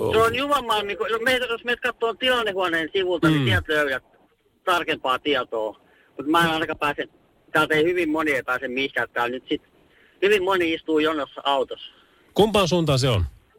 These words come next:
Speaker 1: Ää, itään.
Speaker 2: Jes, hyvä. Eli Kehä
Speaker 1: Ennen
Speaker 2: kolmonen,
Speaker 1: Juvamalmia.
Speaker 2: ennen Juvamalmia itään päin, siellä,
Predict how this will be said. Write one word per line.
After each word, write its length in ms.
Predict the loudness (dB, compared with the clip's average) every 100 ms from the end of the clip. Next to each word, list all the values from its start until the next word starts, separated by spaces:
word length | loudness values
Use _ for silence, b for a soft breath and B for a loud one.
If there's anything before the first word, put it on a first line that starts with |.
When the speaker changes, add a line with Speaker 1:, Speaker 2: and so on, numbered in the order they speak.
| _ _ _ -20 _ _ _ -2
Speaker 1:
Ää, 140 | 0 0
itään. 400 | -2 0 -2 -4 _ _ _ _ 2
Speaker 2:
Jes, 380 | 4 2 -2 -8 -2
hyvä. 280 | 2 2 0 -4 b b b _ 2
Eli 120 | 4
Kehä 200 | 4 2
Speaker 1:
Ennen 80 | 2
Speaker 2:
kolmonen, 360 | 2 2 2 0
Speaker 1:
Juvamalmia. 680 | 0 -4 -4 -4 -4 -4 0
Speaker 2:
ennen 240 | 2 2
Juvamalmia 640 | 2 2 2 2 2 0 0
itään 380 | 0 2 2 2
päin, 280 | 2 2 2
siellä, 380 | 2 2 2